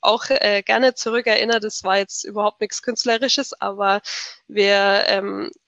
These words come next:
äh, haben, haben einen Anruf bekommen, dass eben ein, äh, Maschinenschwertransport, ähm, bei uns in der Nähe,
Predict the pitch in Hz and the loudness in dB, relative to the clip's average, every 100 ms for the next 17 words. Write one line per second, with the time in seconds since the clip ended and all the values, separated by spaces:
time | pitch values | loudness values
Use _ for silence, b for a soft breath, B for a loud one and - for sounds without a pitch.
0 | - - 214 208 220 220 233 214 226 240 | -6 0 2 0 0 0 -2 -2 -2 0
1 | 214 214 233 285 285 - - 269 262 240 | 0 0 -2 -2 -4 -10 -4 0 2 0
2 | 208 - 214 202 202 202 - - 98 196 | -4 -4 -6 -4 -2 -4 -4 -4 -4 -4
3 | 196 196 - 196 202 202 240 214 208 226 | -4 -4 -2 -2 0 0 0 0 2 2
4 | 233 226 - - 220 - - 202 196 202 | 2 -2 -2 -2 -2 -2 -2 0 0 -2
5 | 196 208 226 214 202 196 196 208 214 220 | -2 -2 -2 0 0 0 0 0 2 2
6 | 220 | 2